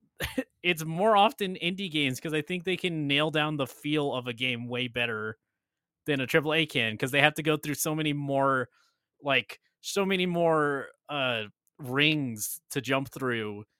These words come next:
because they have to go through getting everything approved and stuff constantly.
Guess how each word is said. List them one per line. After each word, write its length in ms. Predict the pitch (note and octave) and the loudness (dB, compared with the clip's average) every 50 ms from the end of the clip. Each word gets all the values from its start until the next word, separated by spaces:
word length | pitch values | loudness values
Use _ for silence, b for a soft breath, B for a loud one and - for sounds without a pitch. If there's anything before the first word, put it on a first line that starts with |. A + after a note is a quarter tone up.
| _ _ _ | _ _ _
because 240 | - C#3 C#3 C#3 B2+ | -4 0 0 2 4
they 80 | C#3+ C#3+ | 4 2
have 120 | C#3+ - | 2 0
to 60 | - C#3+ | -2 -4
go 160 | C#3+ C#3 C#3+ C3+ | -2 -2 -4 -4
through 280 | - C#3 C3+ C3+ B2+ | -4 -6 -6 -6 -4
getting 280 | A2+ C#3 C3+ C#3 C#3 C3 | -4 -4 -4 -4 -4 -2
everything 440 | C#3 C#3 C3+ C3+ B2+ - D3+ C3+ C3+ | -2 -2 -2 -2 -4 -4 -2 -2 -2
approved 540 | A#2+ - - - D3 C#3+ C#3+ C#3 C3 B2 B2+ | -4 -4 -6 -2 0 0 0 0 0 -2 -4
and 140 | A2+ A#2 G#2+ | -4 -4 -6
stuff 380 | - - A#2 A2+ G#2+ - - - | -6 -4 -4 -4 -4 -6 -10 -12
constantly. 800 | - - D3 D3 C#3+ - - - A#2+ A#2 A#2 A2+ G#2+ G#2+ G#2+ G#2+ | -6 -4 -2 -2 -4 -4 -6 -8 -8 -6 -6 -6 -6 -6 -8 -10